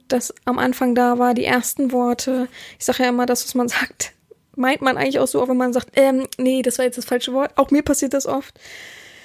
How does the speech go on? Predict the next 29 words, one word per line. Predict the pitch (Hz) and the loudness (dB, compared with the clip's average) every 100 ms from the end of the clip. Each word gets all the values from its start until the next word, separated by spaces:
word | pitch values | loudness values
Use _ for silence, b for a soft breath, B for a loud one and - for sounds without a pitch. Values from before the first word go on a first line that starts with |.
| B B B B - | B B B B 0
Ähm, | 254 240 240 | 2 2 2
aber | 247 247 | 4 6
man | 247 | 4
kann | 269 | 4
sehr | 254 247 | 4 4
viel | 269 | 4
daraus | 254 254 | 4 2
lesen, | 254 302 330 247 | 2 2 2 2
auch | - | -2
von | - 247 | 0 0
sich | 254 | 2
selbst. | 254 254 233 - - | 2 2 2 -4 -8
Und, | - 262 254 262 - | -8 -8 -8 -8 -8
äh, | - - 269 | -6 -6 -4
gerade | 254 254 254 | 0 2 2
das | 262 - | 0 0
ist | 262 277 | -2 -2
das, | 269 | 0
was | 262 - | -2 -2
du | |
dann | 269 262 | -2 2
nachher | 247 247 | 2 2
umschreiben | 254 254 - - - | 2 0 0 -2 -2
kannst | - 262 269 - | -4 -6 -6 -8
und | 262 | -6
so | 226 | -4
weiter | 185 254 - 262 | -2 -2 -4 -6
und, | - 262 - - | -6 -8 -10 -10
ähm, | - 254 | -10 -12